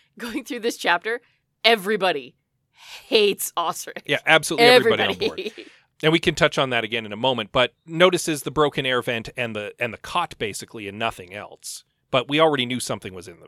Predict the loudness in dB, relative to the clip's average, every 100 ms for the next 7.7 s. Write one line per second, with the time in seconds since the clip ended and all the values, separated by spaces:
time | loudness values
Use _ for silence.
0 | _ -14 -14 -14 -16 _ -12 0 0 0
1 | -4 -8 -10 -16 -20 _ -12 -12 -18 _
2 | _ _ 2 2 4 0 2 -2 -2 -6
3 | -4 -2 -2 -2 -8 _ -6 -4 -2 -4
4 | -6 -8 -8 -10 _ _ -8 -8 -6 -8
5 | -8 -10 -16 -16 -20 -20 -20 _ -20 -20
6 | -12 -6 -6 -4 -6 -6 -10 -6 -4 -4
7 | 0 0 0 -6 -6 -6 -6